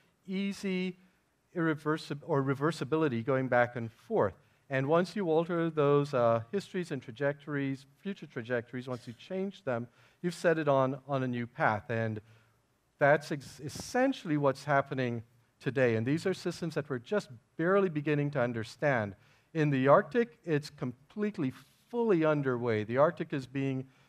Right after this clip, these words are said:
flooded right now by organisms from the North Pacific. And within, within my lifetime, I remember the nine-, nineties and the <laughs> technology very well. Uh,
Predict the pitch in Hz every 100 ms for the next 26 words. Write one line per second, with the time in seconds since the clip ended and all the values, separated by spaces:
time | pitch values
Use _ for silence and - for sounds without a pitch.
0 | _ - - 190 196 190 147 143 143 139
1 | 131 123 123 127 131 131 127 135 127 -
2 | - 123 117 120 123 120 117 - 180 170
3 | 160 - _ _ _ 147 143 139 135 135
4 | 131 135 147 156 170 170 165 - 139 147
5 | 214 175 175 185 131 127 120 - 127 127
6 | 165 - _ _ 123 139 123 113 117 117
7 | 117 117 110 107 104 107 110 _ _ 110
8 | 110 110 104 - 120 120 117 113 123 117
9 | - - 143 - 151 147 - 147 135 135
10 | 127 - - 139 131 135 127 131 165 143